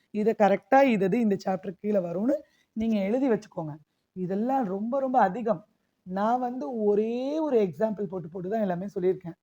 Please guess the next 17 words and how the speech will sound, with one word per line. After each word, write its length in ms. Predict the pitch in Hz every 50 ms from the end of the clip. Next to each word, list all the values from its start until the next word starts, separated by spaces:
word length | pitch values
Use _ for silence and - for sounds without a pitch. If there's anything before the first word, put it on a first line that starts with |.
| _ _ _ _ _ _
இப்ப 160 | _ - 185 185
இருமைக்கு 480 | 180 202 214 233 233 220 202 - 262 254
ரெண்டு 200 | 214 180 175 170
எக்ஸாம்பிள் 360 | 160 143 160 185 170 170 175 180
தான் 100 | 202 170
கொடுத்துருப்பேன், 400 | 190 160 156 160 - - 151 - _ _ _ _ _ _ _ -
பன்மைக்கு 400 | 196 208 233 247 254 240 247 254 226
ஒண்ணு 240 | 208 208 208 208 202
ரெண்டு 160 | 202 190 170 175
தான் 160 | 196 214 208
கொடுத்துருக்கேன், 440 | 214 190 165 180 175 160 170 160 311 - _ _ _ _ _ _
சிஃபத்துக்கு 420 | 247 226 262 269 254 208 262 233 254
ஒண்ணு 200 | 254 226 208 208
ரெண்டு 220 | 190 190 185 180 185
தான் 160 | 190 220 220
கொடுத்துருக்கேன். 460 | 226 208 180 180 175 156 165 165 151 - _ _ _ _ _ _ _ _ _ -
இப்படி, 360 | 233 226 - 269 247 233